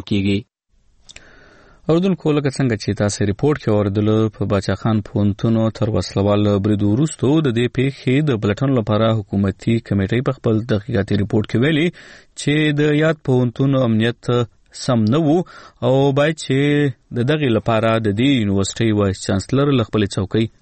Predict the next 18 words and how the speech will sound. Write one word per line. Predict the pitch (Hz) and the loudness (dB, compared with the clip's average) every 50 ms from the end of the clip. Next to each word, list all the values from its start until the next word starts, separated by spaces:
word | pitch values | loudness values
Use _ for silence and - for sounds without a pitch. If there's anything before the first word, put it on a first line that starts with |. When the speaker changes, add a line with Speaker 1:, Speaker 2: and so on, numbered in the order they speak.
| _ - - 104 107 | _ -4 0 2 2
Speaker 2:
لرې | 107 101 90 82 | 2 2 -2 -4
کړل | - - 95 92 - - | -4 -4 -2 -2 -2 -2
شي. | - 123 123 131 - - - - - - - - - | 0 0 -2 -2 -4 -10 -20 -20 -20 -20 -10 -4 -2
هم | 160 170 151 | -2 0 2
په | 165 175 185 180 | 0 0 2 2
دې | 226 226 190 | 2 0 0
لړ | 139 - - | -2 -2 -2
کې | 143 151 165 | -2 0 0
نن | 165 170 165 139 127 | 0 0 0 0 0
باچا | 123 - 123 113 - | 0 -2 -4 -4 -2
خان | 143 143 143 127 123 | -2 0 0 0 0
پوهنتون | 117 117 110 - 135 139 127 - | -2 -2 0 0 0 -2 -2 -2
کې | - 147 156 165 160 147 127 | -2 0 0 0 0 0 0
د | 123 123 120 117 117 123 | 0 2 2 2 2 2
یاد | 135 139 135 120 110 | 2 0 0 0 0
یونیورسټۍ | 107 107 107 104 98 - - 135 127 127 127 120 | 2 2 0 0 -2 -2 -2 -2 0 0 0 0
د | 113 101 98 | 0 0 0
انتظامیې | 98 - 104 98 107 104 104 123 143 | -2 -2 -2 -2 0 2 2 2 0